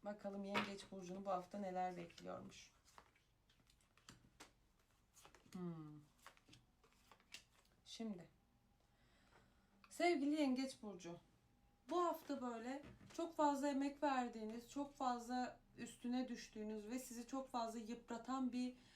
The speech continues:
olay var ise bu hafta o olayı akışına bırakıyorsunuz siz. Yani elinizden geleni yapmanın verdiği kafa rahatlığıyla, hani vicdan rahatlığıyla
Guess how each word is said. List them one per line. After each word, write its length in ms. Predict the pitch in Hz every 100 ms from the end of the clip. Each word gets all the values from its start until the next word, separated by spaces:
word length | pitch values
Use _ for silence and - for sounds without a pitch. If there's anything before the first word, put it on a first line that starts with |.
| - -
olay 420 | 226 247 262 233
var 240 | 220 220 -
ise 380 | 175 - 165 - - - - 262
bu 160 | 349
hafta 400 | 302 277 - 226
o 100 | 277
olayı 480 | 311 320 311 277 -
akışına 520 | 220 220 214 233 226
bırakıyorsunuz 640 | 208 196 190 180 180 180 -
siz. 180 | - - - - - - -
Yani 260 | 247 262 254
elinizden 600 | 254 277 285 285 320 302
geleni 380 | 277 262 269 294
yapmanın 600 | 254 254 240 247 277 269
verdiği 640 | 233 226 208 240 262 269 - -
kafa 380 | 226 214 254 254
rahatlığıyla, 920 | 220 208 202 196 220 233 196 185 - - - - 233
hani 220 | 247 208
vicdan 440 | 233 214 262 277
rahatlığıyla 760 | 240 226 226 - 254 240 240